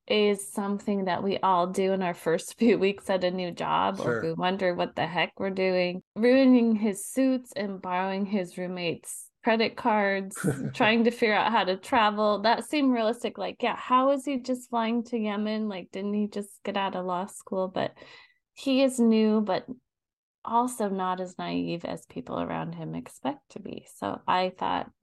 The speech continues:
Speaker 1: that was interesting, which I must say, then some of the critics are like, "That is so not realistic," and I hated the show because of that.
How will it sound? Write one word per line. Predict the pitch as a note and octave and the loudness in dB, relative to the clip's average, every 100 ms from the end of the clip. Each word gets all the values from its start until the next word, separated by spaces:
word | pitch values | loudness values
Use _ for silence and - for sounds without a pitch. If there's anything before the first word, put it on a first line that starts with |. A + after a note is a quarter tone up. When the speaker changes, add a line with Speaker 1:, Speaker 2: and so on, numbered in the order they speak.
| - | -4
Speaker 1:
that | F#3 F3 | -2 -2
was | - - - - _ | -4 -6 -8 -16 _
interesting, | F3 D#3+ - - - - - - - - - | -8 -8 -8 -10 -10 -12 -12 -14 -20 -18 2
which | B3+ C4 C4 - | 4 4 0 -2
I | A3+ | 2
must | A#3 A3+ A3 | 4 2 0
say, | G#3+ G3 F3+ F#3 | -2 0 0 0
then | F#3+ F#3+ | -2 -4
some | - G#3+ G3+ | -6 -4 -4
of | F#3+ | -4
the | F#3 | -6
critics | - - C#4 A3 D#3+ - _ | -4 2 4 4 2 -4 _
are | F#3+ F#3 | 4 4
like, | D#3 D#3 G3 | 4 0 2
"That | A3 G3 | 4 4
is | F#3 F#3+ G3+ | 2 0 -10
so | G#3+ - - C4 A#3 A3 | -10 -14 2 6 8 8
not | A3 G3+ G3 | 6 4 2
realistic," | G3 F3+ F3+ - F#3+ F3+ - | 2 2 0 0 -2 -2 -4
and | E3 E3 D#3+ | -6 -6 -4
I | - D#3+ | -2 -2
hated | E3+ E3+ E3 E3 | -2 0 0 0
the | E3 | -4
show | D3 F#3 E3 | 0 0 2
because | D#3+ - E3+ - | 0 0 0 2
of | F3+ | 2
that. | D#3+ C3+ | 2 2